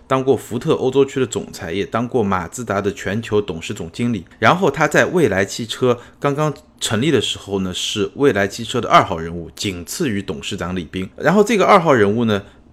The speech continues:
在介-，他的介绍中呢，就是这个二号人物是帮助确立了整个蔚来公司的价值观，包括他的产品定义。然后做完这些事情，而且他也帮助李斌是招募了蔚来最初的那么一个初创团队，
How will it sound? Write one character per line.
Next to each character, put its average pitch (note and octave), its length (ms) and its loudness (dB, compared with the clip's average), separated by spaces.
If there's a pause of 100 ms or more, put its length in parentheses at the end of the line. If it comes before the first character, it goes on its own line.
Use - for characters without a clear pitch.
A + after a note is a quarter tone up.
在 C#3+ 140 6
介-， D3+ 240 4
他 E3+ 160 -2
的 E3 80 2
介 D#3+ 160 0
绍 B2+ 160 2
中 A2 180 -2
呢， G#2+ 100 2
就 A#2 140 0
是 A2 220 -6 (320)
这 G#3+ 120 2
个 D3+ 100 0
二 E3 180 4
号 A#2+ 180 0
人 F2+ 160 -2
物 - 80 -2
是 - 140 -8 (120)
帮 F3 280 2
助 C#3 180 -2
确 - 320 0
立 F#2 160 -2
了 E2+ 140 -4
整 - 200 -14
个 F#2+ 120 -4
蔚 A#2+ 160 0
来 F2+ 160 -2
公 F2+ 180 -8
司 - 120 -14
的 E2+ 60 -8
价 F#2 220 -4
值 - 140 -12
观， E2+ 240 -10
包 F#2+ 120 -8
括 F#2 120 -6
他 F#2+ 120 -6
的 F#2 80 -2
产 F2 200 -10
品 E2 180 -10
定 F2+ 160 -10
义。 D#2 160 -14 (340)
然 G2+ 140 0
后 C#3 100 0
做 C3+ 160 4
完 - 140 4
这 D#3+ 100 -6
些 C#3 140 2
事 A2+ 160 -6
情， - 220 -12
而 A#2+ 120 4
且 B2+ 80 0
他 B2+ 140 -2
也 A#2 80 4
帮 B2 180 -4
助 B2 160 -4
李 F#2+ 180 -6
斌 A2+ 220 -6
是 G#2 280 -6 (260)
招 C3+ 180 4
募 C3 260 0
了 F2 120 0
蔚 C3 180 4
来 G2+ 140 2
最 A2 340 -2 (220)
初 - 260 -4
的 A#2 200 -2
那 G#2 100 -6
么 F#2 140 -4
一 C#2+ 40 -10
个 A#2+ 120 -2
初 B2+ 180 -6
创 A#2 180 -4
团 - 200 -12
队， E2 120 -8